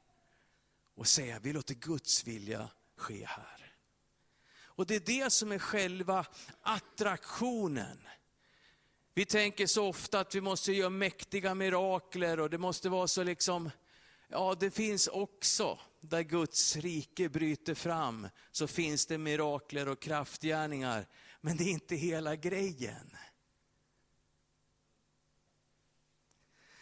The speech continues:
För att det här ska ske, precis som det var i första Mosebok, så behöver Gud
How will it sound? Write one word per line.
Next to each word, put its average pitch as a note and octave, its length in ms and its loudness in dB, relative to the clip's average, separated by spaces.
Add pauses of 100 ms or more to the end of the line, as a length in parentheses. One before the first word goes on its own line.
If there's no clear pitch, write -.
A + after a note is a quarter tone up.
(180)
För G3+ 200 2
att G3 160 2
det F#3+ 80 2
här F3 160 4
ska - 220 2
ske, C3 480 0 (160)
precis F3 340 4
som F3+ 160 0
det E3+ 80 0
var E3 180 0
i E3 40 -2
första E3 440 -2
Mosebok, D3+ 600 -6
så D#3 100 -4
behöver C#3 440 -4
Gud A#2+ 360 -4